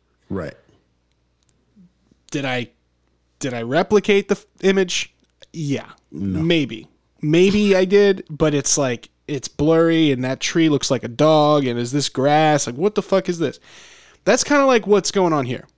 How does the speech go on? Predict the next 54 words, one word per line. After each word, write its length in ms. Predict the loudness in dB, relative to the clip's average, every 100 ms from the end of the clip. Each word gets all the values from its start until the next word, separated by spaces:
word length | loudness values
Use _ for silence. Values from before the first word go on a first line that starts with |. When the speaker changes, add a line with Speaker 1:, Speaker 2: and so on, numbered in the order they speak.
| _
Speaker 2:
where 120 | -2
it's 120 | 0 0
like 180 | 0
they 100 | -2
saw 300 | 0 2 2
a 20 | 2
bunch 280 | 2 0
of 100 | -4 -4
fucking 280 | -4 -2
movies 360 | -2 -2 -4 -6
that 100 | -6
were 80 | -8
like, 220 | -10 -12
"You 200 | -12 -8
know 140 | -4 0
what? 240 | 0 -2 -12 -8
It 60 | -6
would 100 | -2
be 80 |
sick 360 | 0 2 2 0
if 80 | -2
we 80 | -2
put 180 | 0
all 140 | 0 0
these 200 | 0 -4
together." 420 | -2 0 0 -4 -12 -20 -20 -20 _ _ -4
And 140 | -2
then 100 | 0
they 100 | -2
tried 320 | -2 -2 -2 -4
to 60 |
just 240 | -4 -4 -2
copy 440 | 0 0 0 -6
it, 200 | -8 -14 _ -2
and 140 | 0
it 160 | 2 0
doesn't, 460 | 0 0 -2 -4
you 100 | -8
can't 360 | -6 -4 -2 0
just 240 | -2 -4
copy 500 | -8 -6 -4 -2 -4
paste 600 | -10 -2 -2 -2 -6 -10 -16 _ _ _ _
film. 600 | -20 -6 -2 -2 -4 -14 _ _ _ _ _ _
Speaker 1:
You 160 | -6 -4
can't, 420 | -6 -8 -8 -8
but 220 | -8 -8
I, 180 | -10 -10 -8
I 100 | -6
will 340 | -6 -4 -6
say 260 | -6 -6 -6
this 300 | -6 -8 -8
about 260 | -8 -8 -10
the 60 |
film, 320 | -10 -8 -10